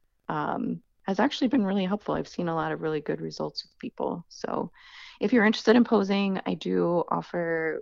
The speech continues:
you know, Glam Girl does offer one-on-one posing sessions. Um, so if you go to the website,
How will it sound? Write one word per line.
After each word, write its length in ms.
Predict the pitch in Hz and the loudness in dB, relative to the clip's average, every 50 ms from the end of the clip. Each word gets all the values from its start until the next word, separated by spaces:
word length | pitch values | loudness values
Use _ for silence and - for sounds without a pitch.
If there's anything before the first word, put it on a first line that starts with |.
| - - | -8 -8
you 160 | - 180 180 | -6 -4 -4
know, 120 | 170 165 - | -4 -2 0
Glam 220 | - 180 175 175 | 0 2 2 2
Girl 180 | 170 - 170 170 | 2 2 2 2
does 240 | - 170 170 - - - | 2 0 -2 -2 -6 -8
offer 340 | - 156 - - 165 156 156 | -10 -10 -10 -10 -10 -10 -8
one-on-one 400 | 151 151 151 156 151 151 151 151 - - | -8 -8 -8 -8 -8 -8 -10 -12 -12 -14
posing 300 | 160 151 151 156 156 151 | -14 -16 -14 -16 -18 -12
sessions. 760 | - - 143 147 - - 156 156 151 151 - - - - - _ - | -10 -10 -8 -8 -8 -8 -8 -8 -10 -12 -16 -20 -20 -20 -14 _ -8
Um, 460 | 156 147 143 147 143 143 139 151 151 - _ _ _ _ _ _ _ _ - | -6 -6 -4 -4 -4 -4 -6 -6 -8 -12 _ _ _ _ _ _ _ _ -2
so 440 | - - 160 156 151 147 143 - - _ | 0 2 2 4 2 0 0 -2 -4 _
if 160 | - 160 - | -10 -8 -8
you 80 | 165 147 | -10 -6
go 160 | - - 147 | -4 -2 -4
to 140 | 143 - 165 | -2 -2 -2
the 100 | 156 147 | -2 0
website, 600 | 151 143 139 - - - 151 143 143 143 139 | 0 -2 -2 -4 -6 -4 -2 0 0 0 -2